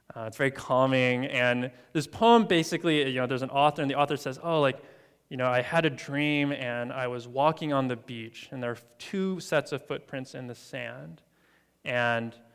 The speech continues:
I, I'm remembering, the, the author's remembering everything that's happened in their life. But in the difficult times in the author's life, the poet says, "But there's only one set of footprints when I went through difficult times.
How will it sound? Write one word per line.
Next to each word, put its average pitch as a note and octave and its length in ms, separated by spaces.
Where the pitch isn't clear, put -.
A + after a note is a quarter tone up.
I, C#3+ 160
I'm C#3 220
remembering, D#3+ 580
the, D3 140
the D3 200
author's D3+ 360
remembering C#3+ 420
everything F#3 280
that's D3+ 140
happened C#3 400
in B2+ 80
their A#2+ 120
life. A2+ 440
But F3 120
in E3 200
the C#3+ 80
difficult G3+ 720
times C3 640
in C3 140
the C3 140
author's B2+ 500
life, C#3 400
the C#3+ 80
poet C#3 400
says, B2+ 480
"But - 100
there's D#3+ 160
only D#3+ 180
one D#3+ 340
set B2 220
of A2+ 100
footprints - 760
when B2+ 300
I C3 140
went B2+ 220
through B2 140
difficult C#3 500
times. C#3+ 580